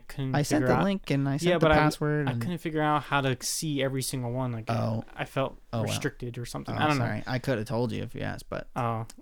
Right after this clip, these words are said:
Speaker 1: well.
Speaker 2: anyways, we might be able to find it somewhere.
Speaker 1: So, um, this festival was a lot better than the other one as
Speaker 2: Well, it
Speaker 1: far as
Speaker 2: wasn't restricted to comedy. <laughs>
Speaker 1: Yeah, it wasn't just comedy.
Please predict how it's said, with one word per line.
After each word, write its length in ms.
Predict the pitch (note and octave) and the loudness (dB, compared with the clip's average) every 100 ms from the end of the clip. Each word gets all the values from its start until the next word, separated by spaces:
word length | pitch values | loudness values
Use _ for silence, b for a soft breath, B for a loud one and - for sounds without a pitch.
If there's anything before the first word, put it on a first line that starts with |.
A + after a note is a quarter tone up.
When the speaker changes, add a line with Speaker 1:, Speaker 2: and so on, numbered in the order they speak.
| - | 0
Speaker 1:
well. 280 | C3 C#3 C3+ | 2 2 0
Speaker 2:
anyways, 260 | F#2 - - | -6 -12 0
we 100 | G#3 | 4
might 160 | A#3 | 6
be 80 | D#3+ | 4
able 160 | B2 A2+ | 2 0
to 60 | |
find 200 | A#2+ G2+ | -2 -4
it 100 | - | -4
somewhere. 260 | - - - E3+ b b | -8 -10 -12 -16 b b
Speaker 1:
So, 600 | - F3 D#3+ D#3 D3 C#3+ - - | 2 8 8 8 4 -2 -10 0
um, 500 | D3+ C3+ C3 B2+ C#3 - - - - - - | 4 6 6 2 -4 -12 -20 -20 -20 -14 0
this 180 | A#3+ - | 0 4
festival 420 | A3 - F#3 F3 | 2 4 4 6
was 400 | D#3 D3 C3 - - - - - - - - - - - - | 8 6 2 -4 -10 -18 -20 -20 -20 -20 -18 -18 -18 -18 -6
a 60 | C3 | 0
lot 180 | C#3+ F3+ | 2 2
better 180 | C#3+ | 2
than 140 | C3+ C3 | 2 2
the 60 | A#2+ | 2
other 180 | A#2+ | 2
one 180 | B2 D3 | 0 6
as 60 | E3+ | 10
Speaker 2:
Well, 140 | F#3 | 12
it 60 | F3+ | 12
Speaker 1:
far 60 | |
as 20 | F#3+ | 12
Speaker 2:
wasn't 280 | A3 A3+ E3+ | 12 12 8
restricted 420 | E3+ F3 F3 D#3 | 6 4 4 2
to 60 | C#3+ | 2
comedy. 420 | C3+ A2+ F#2 - | 2 2 -2 -8
<laughs> 40 | - | 4
Speaker 1:
Yeah, 260 | D3+ B2 | 8 8
it 80 | C3 | 8
wasn't 280 | C#3+ F3 F#3 | 6 6 4
just 160 | F3+ - | 2 4
comedy. 560 | D#3+ C#3 C3 C3 B2+ | 4 4 2 0 -2